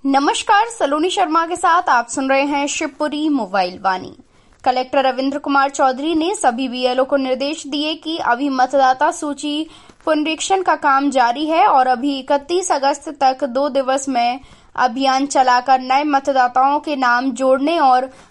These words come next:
मृत व्यक्तियों के नाम मतदाता सूची से हटाने के निर्देश दिए हैं।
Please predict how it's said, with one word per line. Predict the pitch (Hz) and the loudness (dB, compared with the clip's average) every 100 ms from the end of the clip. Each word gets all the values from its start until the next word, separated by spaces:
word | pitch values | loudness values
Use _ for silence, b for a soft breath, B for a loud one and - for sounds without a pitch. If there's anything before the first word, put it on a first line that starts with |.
| B | B
मृत | 262 294 349 349 | 0 2 2 0
व्यक्तियों | 302 277 277 294 277 | -2 -2 -4 -2 -2
के | 285 | 0
नाम | 262 233 254 | 0 0 0
मतदाता | 247 247 254 240 247 302 | 0 0 2 2 2 -2
सूची | 302 269 285 | -2 -6 -6
से | 269 277 | -2 0
हटाने | 269 233 226 247 | 0 2 -2 -2
के | 254 233 | -8 -6
निर्देश | 233 220 208 202 - | -6 -4 -6 -6 -10
दिए | 220 226 190 151 | -10 -8 -8 -8
हैं। | 202 - | -8 -12